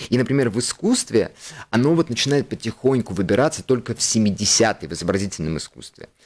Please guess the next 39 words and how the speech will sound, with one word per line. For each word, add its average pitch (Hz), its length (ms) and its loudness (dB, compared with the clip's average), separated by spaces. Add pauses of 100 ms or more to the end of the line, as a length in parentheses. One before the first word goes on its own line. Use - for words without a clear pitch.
(380)
Потому 143 280 0
что, 117 520 4
с - 120 -2
одной 123 260 2
стороны, 98 320 -2
произошла, 90 640 2 (140)
м, 80 840 -2
вот 90 160 -2
эта 95 120 -4
все - 160 -2
больше 95 380 2
и - 20 -2
больше 90 500 0
свобода, 87 680 0
она 90 160 -4
пришла - 320 -4
наконец-то 82 440 -6
к - 100 -20
людям. 101 260 0
С 104 40 0
другой 104 280 2
стороны, 101 340 0
произошли 98 480 0
другие 101 400 2
проблемы, 85 640 0
что - 200 -12
вот 67 140 -14
мужчины 151 600 2
стали 120 260 2
чувствовать 113 480 0
кризис 98 320 2
своей 104 220 2
маскулинности, 98 840 0
да, 87 160 2
очень 101 220 0
большое 98 300 0
внимание 92 340 2
отдавалось 90 420 2
женщинам, 107 540 0